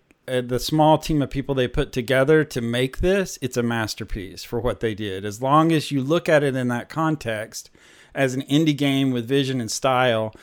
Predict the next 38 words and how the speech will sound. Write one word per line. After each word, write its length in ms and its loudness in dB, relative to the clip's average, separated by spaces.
there's 200 0
very 300 4
little 260 2
you 160 -2
can 180 -4
fault 460 -2
in 260 -2
it. 220 -6
Um, 540 -4
the 160 -4
game, 420 4
I 100 -4
think 280 -4
th-, 180 -16
this 240 -2
is 180 -6
the, 320 -2
the 120 -8
best 240 0
way 80 2
to 80 0
look 200 -2
at 120 -4
it. 160 -6
The 40 -2
game 520 2
is 220 -2
true 380 -2
to 200 -4
its 200 -2
identity, 720 -4
and 140 0
it's 120 -6
not 200 -2
gonna 160 -4
change 360 -2
for 140 -8
you, 400 -8